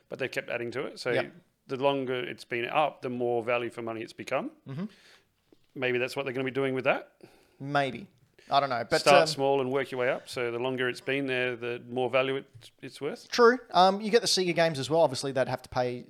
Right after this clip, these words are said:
Speaker 2: uh, Sega a license for all those
Speaker 1: Yeah.
Speaker 2: games that are on there. Um, but there was a data mine that also found a space for what could possibly be the Game Boy games that we've heard about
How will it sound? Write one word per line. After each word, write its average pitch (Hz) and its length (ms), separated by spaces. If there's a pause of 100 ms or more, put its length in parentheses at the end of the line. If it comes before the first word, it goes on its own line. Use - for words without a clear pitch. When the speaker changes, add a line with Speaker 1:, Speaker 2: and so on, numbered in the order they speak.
Speaker 2:
uh, 120 160
Sega 131 340
a 131 40
license 127 380
for - 140
all 123 80
those 143 240
Speaker 1:
Yeah. 135 120
Speaker 2:
games 139 140
that 135 100
are 135 60
on 143 120
there. 202 140 (440)
Um, 147 540
but 175 160
there 180 260
was 233 360 (180)
a 180 80
data 180 300
mine 175 360
that 147 80
also 190 340
found 180 260
a - 20
space - 560
for - 140
what 139 220
could - 160
possibly 135 520
be 123 360 (140)
the 135 100
Game 139 240
Boy 127 160
games 120 220
that - 80
we've 120 120
heard 120 200
about 113 280